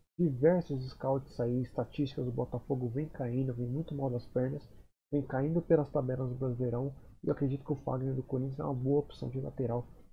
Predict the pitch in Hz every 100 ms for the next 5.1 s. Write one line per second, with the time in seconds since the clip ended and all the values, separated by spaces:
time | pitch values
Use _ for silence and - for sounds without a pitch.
0 | - - 135 123 - 117 135 117 110 131
1 | - - - 151 139 139 139 131 127 -
2 | - 139 147 139 131 156 156 135 151 170
3 | 175 - - - 120 120 170 - 131 -
4 | 123 113 - - - 160 147 131 120 123